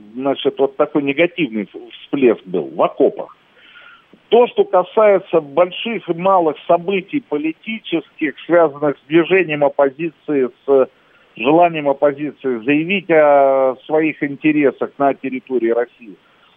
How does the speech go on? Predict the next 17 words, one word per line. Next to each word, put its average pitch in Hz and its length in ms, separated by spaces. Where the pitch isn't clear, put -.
солдаты 208 520
это 113 240
не 131 180
особо 196 400
волнует, 98 540
вот 110 180
честно - 420
говорю. 87 280
Им 208 300
бы 185 120
выжить 175 480
и 135 60
победить. 127 580
А, 95 240
им 226 300
бы, 170 120
м, 110 640